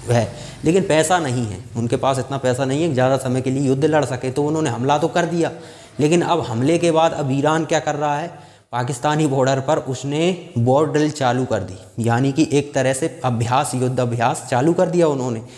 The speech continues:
यानी कि पाकिस्तानी समझ गए कुछ बड़ा हो सकता है। और यहाँ पर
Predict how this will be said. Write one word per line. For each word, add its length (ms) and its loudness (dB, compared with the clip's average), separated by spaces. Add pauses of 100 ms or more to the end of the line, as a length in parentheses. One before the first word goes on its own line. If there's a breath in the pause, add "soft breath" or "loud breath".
(260 loud breath)
यानी 260 4
कि 120 4
पाकिस्तानी 520 -2
समझ 240 2
गए 200 2
कुछ 280 -4 (180)
बड़ा 260 2 (200)
हो 120 4
सकता 320 -2
है। 180 -8 (420 loud breath)
और 100 4
यहाँ 300 4
पर 380 0